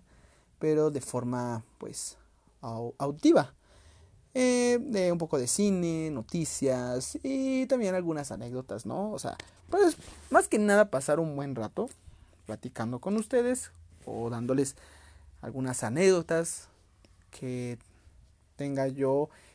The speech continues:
en mi día a día, ¿no? Y opinar sobre ello. Pero bueno, yo estoy muy emocionado, la verdad,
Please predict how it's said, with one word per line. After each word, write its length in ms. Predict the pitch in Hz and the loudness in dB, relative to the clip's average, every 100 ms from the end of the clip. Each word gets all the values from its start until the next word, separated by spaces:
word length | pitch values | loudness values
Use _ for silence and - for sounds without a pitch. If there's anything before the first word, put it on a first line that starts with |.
| _ | _
en 120 | 123 123 | -8 -6
mi 100 | 127 | 0
día 180 | 147 | 4
a 40 | 143 | 4
día, 480 | 190 202 180 196 247 _ - | 4 2 2 0 -4 _ -12
¿no? 300 | 131 185 254 - _ | -6 -6 -8 -16 _
Y 80 | 254 | -4
opinar 340 | 294 254 139 113 | 0 0 0 -4
sobre 220 | - 113 | -8 -10
ello. 220 | - - _ - _ _ _ _ | -10 -20 _ -20 _ _ _ _
Pero 120 | 156 156 | 6 6
bueno, 180 | - - - _ - - - - _ | 6 -2 -20 _ -20 -20 -20 -20 _
yo 100 | - | 2
estoy 140 | 294 392 | 4 4
muy 120 | 294 | 2
emocionado, 560 | 226 - 139 131 135 170 | 0 -2 -4 -2 2 2
la 100 | 120 | 0
verdad, 300 | 123 131 | -2 -4